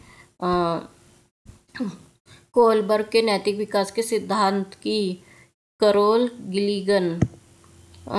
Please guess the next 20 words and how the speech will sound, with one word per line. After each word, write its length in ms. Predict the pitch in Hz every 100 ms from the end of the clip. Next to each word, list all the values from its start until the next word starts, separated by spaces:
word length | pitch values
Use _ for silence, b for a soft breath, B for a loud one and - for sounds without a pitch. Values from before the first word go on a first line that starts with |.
| 196 185 190
की 120 | 220
आलोचना 800 | 208 208 202 202 214 202 180 - - - - - -
केंद्रीय 380 | 220 214 208 214
तर्क 380 | 214 196 185
है। 260 | 180 170 156
तो 80 | 196
पहला 300 | 202 202 208
option 360 | 202 - 214
दिया 220 | 208 196 196
है, 200 | 220 226
स्कूल 320 | - 220 214
जाने 260 | 208 196
वाले 220 | 196 196 208
बच्चों 300 | 202 202 190
के 100 | 196
लिए 140 | 208
अध्ययन 300 | 208 196 190
के 100 | 214
शैक्षिक 440 | 214 185 - 202
निहितार्थ। 680 | 202 190 190 180 175 - -